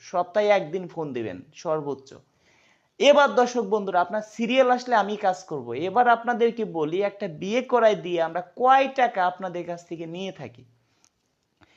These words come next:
যারা দিন আনে দিন খায়, কৃষক, মাঠে কাজ করে, ভ্যান চালায়, রিক্সা চালায়, তাদের জন্য একেবারে ফ্রি, একেবারে ফ্রি ভাই। আরও যতটুকু পারি আমি হেল্প করব। এবার দর্শক বন্ধুরা, যাদের ইনকাম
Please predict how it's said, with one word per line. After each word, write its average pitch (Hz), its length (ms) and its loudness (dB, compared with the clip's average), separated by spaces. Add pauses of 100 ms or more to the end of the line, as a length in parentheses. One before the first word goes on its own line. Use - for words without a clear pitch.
(360)
যারা 185 260 6
দিন 233 320 0
আনে 240 220 0
দিন 233 280 -4
খায়, 196 300 -4
কৃষক, 214 680 -4
মাঠে 180 380 -4
কাজ 226 280 0
করে, 180 300 -2
ভ্যান 165 380 -4
চালায়, 156 380 2
রিক্সা 233 380 -2
চালায়, 143 420 -4
তাদের 170 320 -2
জন্য 220 240 -4
একেবারে 196 500 -4
ফ্রি, 113 420 -12
একেবারে 226 480 0
ফ্রি 156 280 -4
ভাই। 131 140 -2
আরও 170 240 0
যতটুকু 220 460 -4
পারি 202 240 0
আমি 202 120 -6
হেল্প 175 280 -4 (100)
করব। 113 320 -8 (680)
এবার 254 320 6
দর্শক 240 340 2 (120)
বন্ধুরা, 160 360 -2 (480)
যাদের 190 440 2
ইনকাম 240 400 0